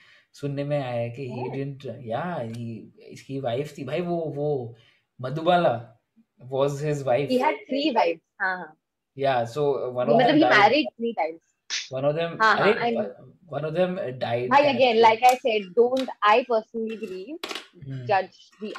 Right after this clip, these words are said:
Speaker 2: art, uh, like, you know, separate the art from the artist. So, if he's a messed up guy, I don't know about this, but I would still listen to his music
Speaker 1: <clears throat>
Speaker 2: while not completely
Speaker 1: But वैसे
Speaker 2: not
Speaker 1: किशोर
Speaker 2: supporting
Speaker 1: कुमार,
Speaker 2: him or whatever.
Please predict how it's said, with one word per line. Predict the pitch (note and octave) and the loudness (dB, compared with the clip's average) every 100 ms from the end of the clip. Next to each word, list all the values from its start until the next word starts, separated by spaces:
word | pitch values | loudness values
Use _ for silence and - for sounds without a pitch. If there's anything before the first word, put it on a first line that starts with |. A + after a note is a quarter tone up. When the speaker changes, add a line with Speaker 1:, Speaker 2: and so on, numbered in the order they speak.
| - | -4
Speaker 2:
art, | F3+ E3+ - F3+ | 0 2 0 -4
uh, | G3+ | 0
like, | F#3 - _ _ _ _ | 0 -2 _ _ _ _
you | F#3+ | -2
know, | C4+ E4+ - _ _ _ _ _ _ A#3 | 0 0 -4 _ _ _ _ _ _ -8
separate | A3+ A3 A3 | 0 2 2
the | A#3 - F3+ | 2 2 2
art | G3 - | 0 -6
from | G3+ | -8
the | F#3+ | -4
artist. | E3+ D#3 - - _ _ _ _ _ | -6 -6 -10 -12 _ _ _ _ _
So, | A3+ A3 - - _ - | 2 2 2 -14 _ -4
if | C4 | -4
he's | D4 C4+ | -2 -2
a | C4+ | 0
messed | B3 G3+ A3 | 0 0 -2
up | G#3 | 2
guy, | G3+ G3+ | 2 2
I | G3+ | 0
don't | G3+ | -2
know | A3 | -4
about | G#3 F#3+ F3+ | -2 -4 -4
this, | C4+ - | -10 -6
but | A3 - | -8 -4
I | F#3+ | -4
would | F#3 A3+ | -2 -6
still | _ C4 E4 | _ -4 -2
listen | G3 F3+ F#3 | -4 -10 -14
to | F3+ | -12
his | F3 E3 | -12 -12
music | D#3+ D#3+ E4+ _ _ _ _ _ | -14 -10 -10 _ _ _ _ _
Speaker 1:
<clears throat> | - - | -10 2
Speaker 2:
while | G#3 A3 A3 G3 | 4 4 0 -4
not | E3+ - | -6 -8
completely | G3 F#3 G3 F#3 G#3 G3+ D#3 _ _ | -14 -12 -14 -12 -12 -10 -12 _ _
Speaker 1:
But | D3 D#3+ | -4 -2
वैसे | D#3 D3+ D#3+ | -2 -2 -2
Speaker 2:
not | G3 | 0
Speaker 1:
किशोर | D3+ | 0
Speaker 2:
supporting | C#3+ - - G3 | 0 -6 -8 -8
Speaker 1:
कुमार, | - | -8
Speaker 2:
him | F3+ F3 | -14 -16
or | |
whatever. | D#3+ D3+ D3+ | -18 -18 -16